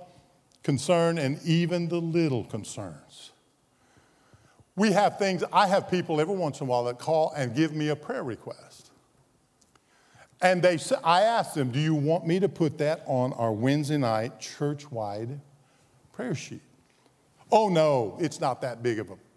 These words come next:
problem that it qualifies prayer for that." Did you know Matthew six twenty-six says, "Behold, the fowl of the air, they sow not, neither do they weep,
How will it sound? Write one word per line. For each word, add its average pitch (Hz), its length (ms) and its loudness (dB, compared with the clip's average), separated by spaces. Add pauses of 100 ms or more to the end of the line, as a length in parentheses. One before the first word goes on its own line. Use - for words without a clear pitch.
(380)
problem 110 420 -8
that 107 160 -8
it - 120 -20
qualifies 98 800 -14 (880)
prayer 113 300 -4
for - 160 -18
that." 95 340 -16 (1300)
Did 147 160 0
you 202 100 -2
know 139 380 0 (640)
Matthew 151 320 2
six - 460 -2 (260)
twenty-six 143 480 -4
says, 143 140 -2
"Behold, 139 320 -2
the 123 60 -2
fowl 139 260 -2
of 120 60 -6
the 127 100 -2
air, 131 180 0
they 123 160 0
sow 135 240 -4
not, 127 240 -2
neither 123 240 0
do 113 160 -2
they 113 140 -2
weep, 120 300 -6